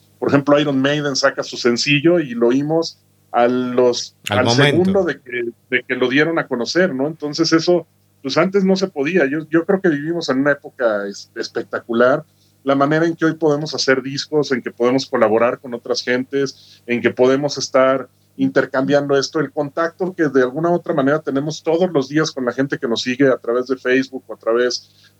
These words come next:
Speaker 1: de Instagram o a, a través de todas las, las redes sociales, pues es increíble y esto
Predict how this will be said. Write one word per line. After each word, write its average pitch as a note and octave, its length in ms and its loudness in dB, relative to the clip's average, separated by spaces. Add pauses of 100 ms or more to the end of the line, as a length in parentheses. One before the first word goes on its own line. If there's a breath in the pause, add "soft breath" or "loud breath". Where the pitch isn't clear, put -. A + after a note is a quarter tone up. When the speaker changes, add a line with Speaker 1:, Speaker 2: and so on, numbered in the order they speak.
Speaker 1:
de A2+ 260 4
Instagram B2 560 0
o A2 100 -6 (300)
a, A#2 40 0
a A2 40 -4
través B2+ 280 0
de D3 60 -8
todas C#3 280 0
las, B2+ 320 0
las A2 180 2
redes C#3 260 0
sociales, B2+ 420 0
pues - 160 -10
es D3 140 -2
increíble D#3+ 560 2
y C#3 80 -2
esto C#3+ 340 -4